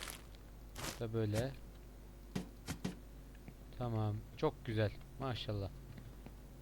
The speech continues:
Bu sarma kağıdı, tamam. Günü bitireceğim hemen. Kapat kapıyı.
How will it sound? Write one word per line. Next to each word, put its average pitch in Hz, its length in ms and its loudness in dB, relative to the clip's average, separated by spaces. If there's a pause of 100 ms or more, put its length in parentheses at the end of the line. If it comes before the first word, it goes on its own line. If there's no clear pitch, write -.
(1300)
Bu 120 40 -2 (400)
sarma 120 340 4
kağıdı, 104 380 2
tamam. 110 220 4 (1040)
Günü 135 220 4
bitireceğim 127 480 4
hemen. 120 280 4 (840)
Kapat - 460 4
kapıyı. 117 420 4